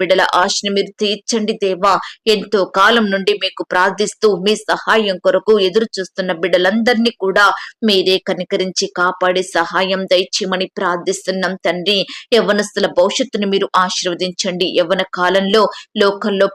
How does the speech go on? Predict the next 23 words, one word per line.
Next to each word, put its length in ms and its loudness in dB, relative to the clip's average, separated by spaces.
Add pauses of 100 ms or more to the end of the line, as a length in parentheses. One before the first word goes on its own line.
పాపంలో 440 0 (120)
పడిపోకుండా 720 -2 (380)
అయ్యా, 200 2 (120)
మిమ్మల్ని 360 -2
సేవించే 500 2 (120)
బిడ్డలుగా, 400 2 (120)
మీ 80 2 (160)
కాడిని 300 4 (100)
మోసే 280 2 (100)
బిడ్డలుగా 380 2 (100)
ఉండటకు 340 -6 (140)
సహాయం 480 -2 (140)
చేయండి. 420 0 (420)
చిన్న 240 4
బిడ్డలందరి 680 2
చుట్టూ 280 0
మీ 180 2 (100)
దూతలను 440 -2
ఉంచండి. 400 0 (180)
చిన్న 160 -2 (100)
బిడ్డల 220 2 (100)
మీద 120 -2 (100)
మీ 80 0